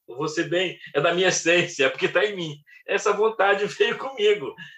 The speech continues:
a ponto de eu começar a escrever quando eu tinha quatorze, quinze anos, escrever peça de teatro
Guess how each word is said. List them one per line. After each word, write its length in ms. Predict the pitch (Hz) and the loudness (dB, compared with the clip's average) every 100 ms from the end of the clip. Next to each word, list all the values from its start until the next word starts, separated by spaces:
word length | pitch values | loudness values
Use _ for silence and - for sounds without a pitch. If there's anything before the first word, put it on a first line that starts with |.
| _ | _
a 140 | - 170 | 0 0
ponto 340 | 175 208 220 | 2 2 4
de 60 | 202 | 2
eu 80 | 214 | 4
começar 380 | 220 214 208 202 | 4 2 2 0
a 20 | |
escrever 640 | 196 202 190 147 156 143 | 0 2 2 2 0 0
quando 200 | - 147 | 0 -2
eu 80 | 147 | -4
tinha 340 | - 147 131 - _ - | -8 -6 -6 -8 _ -2
quatorze, 580 | 143 143 156 180 151 147 | -2 0 0 0 0 -6
quinze 300 | 156 147 139 | -8 -2 2
anos, 580 | 160 220 220 151 - - _ - | 4 4 4 0 -8 -16 _ -8
escrever 840 | - 202 202 156 160 220 254 - | -2 2 2 2 2 4 2 2
peça 280 | 196 196 185 | 0 0 -2
de 120 | 151 | -8
teatro 680 | - 165 170 233 - 139 110 | -4 0 2 2 -2 -12 -16